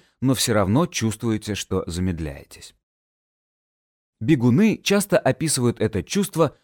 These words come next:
словом, у которого на самом деле значение немного другое: забиться.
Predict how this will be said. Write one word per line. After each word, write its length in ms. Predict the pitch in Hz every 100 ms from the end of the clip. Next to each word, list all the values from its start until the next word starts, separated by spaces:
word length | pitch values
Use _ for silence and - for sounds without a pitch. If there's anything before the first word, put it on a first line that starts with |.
| _
словом, 480 | - - 208 190 160 -
у 80 |
которого 460 | 123 123 165 175 156
на 180 | 127 113
самом 400 | - 180 175 151
деле 360 | 135 143 127 _ _
значение 520 | 92 120 110 160 151
немного 400 | 113 113 135 120
другое: 560 | 101 127 120 135 71 - _ _ -
забиться. 680 | 85 165 156 113 - -